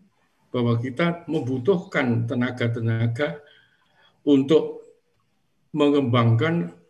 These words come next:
pertanian di Indonesia ini,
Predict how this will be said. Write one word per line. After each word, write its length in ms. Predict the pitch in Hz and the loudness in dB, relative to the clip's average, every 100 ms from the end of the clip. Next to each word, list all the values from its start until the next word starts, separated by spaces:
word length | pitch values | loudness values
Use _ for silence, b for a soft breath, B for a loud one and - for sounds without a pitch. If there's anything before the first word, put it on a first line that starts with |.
| _ _ | _ _
pertanian 880 | 143 120 135 131 139 139 139 139 - - _ | -8 -2 0 2 2 2 0 -4 -12 -20 _
di 320 | - 117 117 131 | 0 2 2 0
Indonesia 580 | 120 117 110 113 117 117 | 0 0 0 -2 -2 -2
ini, 480 | 120 113 147 175 | -2 0 0 -2